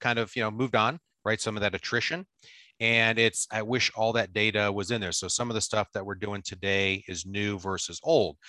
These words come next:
So migration, uh, is probably the biggest, you know, frustration I've dealt with over the years with C R M is, you know, most people have graduated some type of system. It's how do I get the old information into the new system and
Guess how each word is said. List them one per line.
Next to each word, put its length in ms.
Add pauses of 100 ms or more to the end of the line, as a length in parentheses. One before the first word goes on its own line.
(200)
So 320
migration, 720 (340)
uh, 200
is 80
probably 180
the 80
biggest, 440
you 60
know, 60
frustration 600
I've 160
dealt 160
with 180
over 220
the 120
years 340
with 100
C 200
R 120
M 160
is, 160 (320)
you 80
know, 80
most 200
people 180
have 100
graduated 580
some 180
type 240
of 100
system. 420
It's 160 (300)
how 180
do 60
I 60
get 160
the 120
old 180
information 800
into 240
the 80
new 180
system 480
and 100